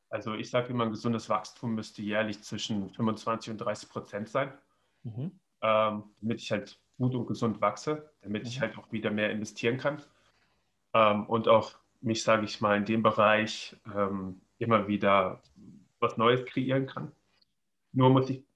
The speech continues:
Speaker 1: mir persönlich auch immer wieder die Frage stellen, möchte ich das wirklich?
Speaker 2: Ja.
Speaker 1: Weil Wachstum heißt gleichzeitig auch mehr Verantwortung, mehr Kunden, mehr Personal eventuell. Wenn ich in irgendeinen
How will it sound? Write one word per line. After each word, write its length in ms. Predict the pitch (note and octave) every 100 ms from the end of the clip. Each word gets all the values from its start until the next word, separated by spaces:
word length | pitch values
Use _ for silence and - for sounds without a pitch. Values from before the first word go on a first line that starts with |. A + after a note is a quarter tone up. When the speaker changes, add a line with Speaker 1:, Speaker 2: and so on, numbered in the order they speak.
| _ -
Speaker 1:
mir 220 | A#2+ C3
persönlich 400 | C3 B2+ B2+ A#2+
auch 120 | A#2
immer 240 | B2+ B2+ A#2
wieder 160 | A#2
die 100 | A2
Frage 320 | A2 - B2 B2
stellen, 280 | - A2+ A2+
möchte 220 | B2+ -
ich 60 |
das 220 | - - F#2+
wirklich? 360 | - F#2+ _ _ _ _ _ -
Speaker 2:
Ja. 280 | C3+ B2 G#2
Speaker 1:
Weil 340 | G#2+ G#2+ - _ _ _
Wachstum 420 | A#2 A#2+ - C3 A2+
heißt 200 | A#2 -
gleichzeitig 580 | A#2 A#2 - A2 A2
auch 140 | G#2+ -
mehr 120 | A2
Verantwortung, 640 | G#2+ G#2 B2+ B2+ B2+ B2+ A2
mehr 120 | G#2
Kunden, 520 | - C3 C3+ B2+ B2+ _ _ _ -
mehr 180 | A2
Personal 680 | G#2+ - A2+ G#2+ G2+ A2+ C3+ A#2
eventuell. 640 | A2 A#2 A#2 A2+ A#2 - _ _ _ _ _ _
Wenn 160 | A2+ A2+
ich 180 | A2+
in 100 | A#2+ A2
irgendeinen 680 | A#2 A#2 A#2 A2+ G#2+ -